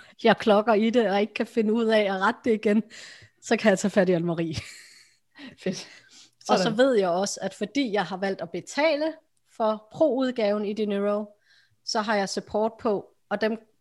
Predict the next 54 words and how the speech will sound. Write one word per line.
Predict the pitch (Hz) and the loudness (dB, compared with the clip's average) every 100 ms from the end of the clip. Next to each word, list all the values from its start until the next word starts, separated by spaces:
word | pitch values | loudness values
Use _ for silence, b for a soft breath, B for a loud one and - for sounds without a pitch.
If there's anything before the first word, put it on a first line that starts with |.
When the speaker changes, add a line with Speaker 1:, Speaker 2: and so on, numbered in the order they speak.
| - | -6
Speaker 1:
jeg, | 214 220 | -2 0
jeg | 233 233 | 0 -2
kan | 233 | -2
godt | 214 214 | -2 -2
lide | 208 | -4
at | 190 | -4
skrive | - 240 269 | -2 -4 -2
frem | - 196 | -6 -6
og | 208 | -6
tilbage. | 202 202 208 220 | -4 -2 -2 0
Diana, | 214 208 | 0 0
hun | 220 208 | -2 -4
vil | 202 | -4
gerne | 190 196 | -4 -2
ringe, | 190 202 269 254 | -2 -2 -4 -4
det | 220 | -4
har | |
vi | 196 | -2
haft | 190 190 | -2 -4
en | 208 | -6
snak | - 196 | -8 -8
om. | 190 - B B B | -8 -10 B B B
Men | 226 220 | -6 -4
for | 226 | -2
mig, | 214 208 247 247 | 0 0 0 -2
der | 233 | 0
er | |
det | 220 214 | 0 2
godt | 220 220 | 0 0
for | 226 | 0
min | 226 277 | 0 0
tid | 214 262 240 | -2 -4 -6
og | - 196 | -6 -6
for | 208 | -4
mit, | 214 220 - - | -2 -4 -10 -10
mit | 208 - 214 | -8 -4 -2
energiniveau, | 196 180 285 294 - 254 240 226 214 | 0 2 0 0 -4 -2 0 0 0
at | 196 | -2
jeg | 208 | -4
kan | 202 | -6
skrive | - 233 254 | -6 -4 -4
til | 262 220 214 | -4 -6 -6
dem, | 233 b b b b b _ _ | -10 b b b b b _ _
og | 214 | -4
så | 208 226 | -2 -6
skriver | - 247 202 | 0 2 2
de | 202 | 0
tilbage | 202 208 202 190 214 | -4 -4 0 0 0
med | 202 | -2
en | 190 | -2
løsning, | 185 196 - 208 202 - _ _ _ - | 0 -2 -4 -6 -8 -10 _ _ _ -8
og | 202 | -4
som | 208 | -2
regel | 226 214 | 0 0